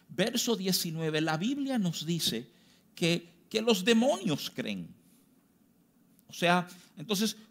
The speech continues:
con esto, yo quiero que tú sepas que el fin de tu propósito de fe, del fin de tu, de tu rol de hijo, no es meramente creer,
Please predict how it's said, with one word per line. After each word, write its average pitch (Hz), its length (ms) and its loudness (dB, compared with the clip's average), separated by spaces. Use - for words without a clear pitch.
con 208 280 4
esto, - 560 0
yo 190 200 0
quiero 247 280 -6
que 226 120 -2
tú 214 180 -8
sepas 185 540 -4
que 185 140 -2
el 170 160 6
fin 269 580 0
de 196 140 0
tu 196 240 -6
propósito 185 1040 -4
de 147 120 -2
fe, 147 380 -2
del 131 200 -2
fin 233 300 0
de 233 120 0
tu, 170 240 0
de 185 180 0
tu 180 200 0
rol 196 420 -2
de 175 80 0
hijo, 165 440 -2
no 233 360 -2
es 262 260 4
meramente 208 1200 2
creer, 160 680 -2